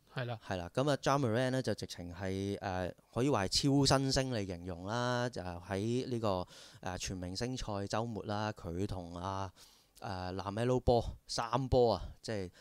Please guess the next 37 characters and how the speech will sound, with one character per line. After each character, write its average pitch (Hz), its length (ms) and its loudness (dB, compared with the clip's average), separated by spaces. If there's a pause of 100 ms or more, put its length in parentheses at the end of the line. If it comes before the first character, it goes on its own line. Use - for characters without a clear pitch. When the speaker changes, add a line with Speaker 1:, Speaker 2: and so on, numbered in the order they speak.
(160)
Speaker 2:
波 123 200 4
爾 127 80 2
嘅 95 400 -2
最， 95 340 0 (100)
最 98 220 -2
細 95 400 0
嗰 98 140 0
個 101 80 0
細 90 220 -4
佬 82 220 -4
呢， 101 80 -2 (380)
就 90 460 -2 (400)
係， 92 440 -4 (360)
呃， 87 360 -4 (200)
非 143 280 4
常 101 160 0
之 107 140 -4
受 92 160 -2
歡 104 200 -6
迎。 95 120 -6 (260)
噉 104 160 -6
佢 107 200 0
嘅， 95 500 -4
呃， 87 320 -10 (720)
佢 107 240 0
嘅 107 360 2 (300)
個 110 260 2
人 90 260 -2
啊， 107 560 0
佢 107 100 -6
嘅 101 120 -2
產 95 400 -4
攬 113 80 0
啊， 98 380 -2
佢 101 180 -2
嘅 - 20 0
速 - 180 -2